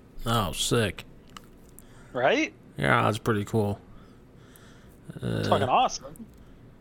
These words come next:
Speaker 1: I heard some fucking beast shit flying, so I'm gonna take it you guys didn't kill him.
Speaker 2: Uh, so,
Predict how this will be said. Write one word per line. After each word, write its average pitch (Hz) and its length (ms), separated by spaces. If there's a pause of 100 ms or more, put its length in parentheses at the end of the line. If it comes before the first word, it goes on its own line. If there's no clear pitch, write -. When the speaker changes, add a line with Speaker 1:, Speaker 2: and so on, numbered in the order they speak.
(500)
Speaker 1:
I 117 140
heard 117 500
some 110 200
fucking 104 600 (120)
beast 107 280
shit - 300
flying, 101 520 (300)
so 110 140
I'm 113 80
gonna 131 160
take 113 260
it 117 140
you 101 60
guys 101 220
didn't 98 360
kill 95 280
him. 107 160 (960)
Speaker 2:
Uh, 156 500 (1000)
so, 180 1080